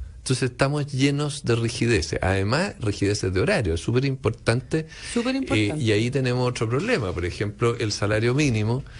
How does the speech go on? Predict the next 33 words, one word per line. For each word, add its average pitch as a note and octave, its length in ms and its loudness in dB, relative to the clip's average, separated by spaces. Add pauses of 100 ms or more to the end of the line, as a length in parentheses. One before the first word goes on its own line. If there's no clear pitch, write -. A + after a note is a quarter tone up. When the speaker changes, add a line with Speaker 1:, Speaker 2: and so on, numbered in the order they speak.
(320)
Speaker 1:
está, A#2+ 640 2
eh, G#2+ 280 0
es A#2 140 0
el A2+ 180 2
mismo C3+ 560 0
para G#2+ 260 2
personas A#2+ 380 0
que B2+ 100 -2
trabajan A#2 500 0
treinta A2 400 0
y A2+ 120 0
una E3 200 -2
horas D#3 300 2
a D3+ 40 0
la C#3 120 0
semana D#3+ 520 -2
que A#2 140 -2
para A#2+ 120 2
uno B2 180 0
que A#2 100 -2
trabaja A2+ 400 0
el A2+ 80 0
máximo A2+ 480 -2
legal G#2 400 2
permitido, G#2 520 0
que - 80 -4
es D#2+ 60 -6
cuarenta F2 340 -2
y - 40 -2
cinco - 300 -6
en - 60 -4
la - 60 -4
actualidad. - 400 -4